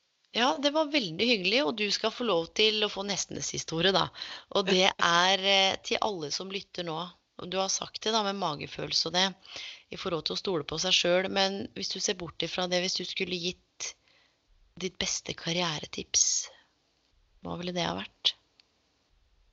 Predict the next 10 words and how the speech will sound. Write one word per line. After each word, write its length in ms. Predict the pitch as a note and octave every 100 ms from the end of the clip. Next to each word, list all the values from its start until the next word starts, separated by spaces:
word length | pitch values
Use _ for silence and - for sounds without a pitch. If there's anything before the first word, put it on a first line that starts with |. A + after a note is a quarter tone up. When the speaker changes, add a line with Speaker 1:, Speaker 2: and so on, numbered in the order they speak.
| _ _ _ _ _ _ _ _ _ _ _ - - _ _ _ _ -
Speaker 2:
Nei, 100 | -
vet 80 | D#3+
du 40 | G#3+
hva, 80 | A3
det 140 | - G3+
må 140 | F3+
være 220 | F#3 D#3+ E3+
å 40 |
følge 280 | - D3+ D#3
drømmen, 320 | C#3+ C#3 F3+